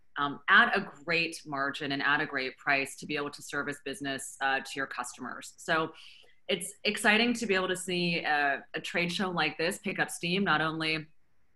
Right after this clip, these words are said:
in the last few years with their trade show in Vegas, but also now with, um, digital activations, which I think is really exciting. And before I just continue to keep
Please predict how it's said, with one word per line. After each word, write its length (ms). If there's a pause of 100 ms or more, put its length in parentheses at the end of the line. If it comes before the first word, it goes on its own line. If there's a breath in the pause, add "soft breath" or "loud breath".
in 60
the 80
last 360
few 100
years 280
with 140
their 140
trade 260
show 280
in 140
Vegas, 400
but 120
also 320
now 340
with, 140 (480 loud breath)
um, 260
digital 320
activations, 1000 (100)
which 160
I 100
think 260
is 220
really 320
exciting. 600 (420 loud breath)
And 240
before 400
I 180
just 220
continue 680
to 400
keep 220